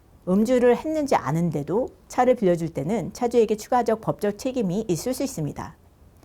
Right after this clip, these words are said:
특히 손해액이 크고 치료비가 많이 나오는 사고일수록 차주의 개인 재산까지 노출될 가능성도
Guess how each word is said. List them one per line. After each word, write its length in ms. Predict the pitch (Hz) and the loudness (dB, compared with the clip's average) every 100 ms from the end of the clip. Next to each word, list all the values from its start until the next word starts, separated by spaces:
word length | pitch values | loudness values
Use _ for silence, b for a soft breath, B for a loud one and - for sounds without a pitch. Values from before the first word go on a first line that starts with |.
| b - | b -4
특히 280 | 302 - 294 | -2 2 2
손해액이 480 | 285 285 277 240 | 2 4 4 2
크고 520 | 240 285 247 175 233 254 | -2 0 2 4 4 0
치료비가 500 | - 277 247 240 208 | -2 -2 0 2 2
많이 320 | 135 156 196 | 2 2 2
나오는 340 | 160 143 175 | 2 0 -2
사고일수록 840 | 180 226 226 175 - 147 214 320 - b b - | 0 2 2 2 -2 0 0 0 -8 b b -6
차주의 520 | - 285 269 269 262 | -2 0 4 4 4
개인 300 | 226 170 185 | 2 2 2
재산까지 600 | 175 156 180 170 147 185 | -2 -2 -2 0 -2 0
노출될 440 | 156 147 - 214 | 0 -2 -2 0
가능성도 800 | 196 151 156 - 151 147 233 330 | 0 0 -2 -2 -2 2 2 2